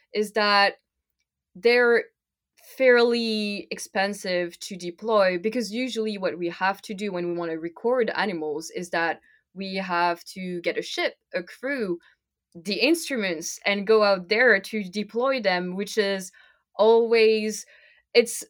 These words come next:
sensitive to the weather, to the light condition, to the sea state, uh, can be difficult in very remote areas where so-, some of the large baleen whales are.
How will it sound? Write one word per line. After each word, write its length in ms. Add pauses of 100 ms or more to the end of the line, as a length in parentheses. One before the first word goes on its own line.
(120)
sensitive 560
to 120
the 140
weather, 540
to 140
the 100
light 300
condition, 520
to 160
the 100
sea 260
state, 480 (500)
uh, 300 (160)
can 180
be 220
difficult 520
in 180
very 300
remote 480
areas 540
where 160
so-, 300 (180)
some 300
of 120
the 120
large 500
baleen 340
whales 460
are. 440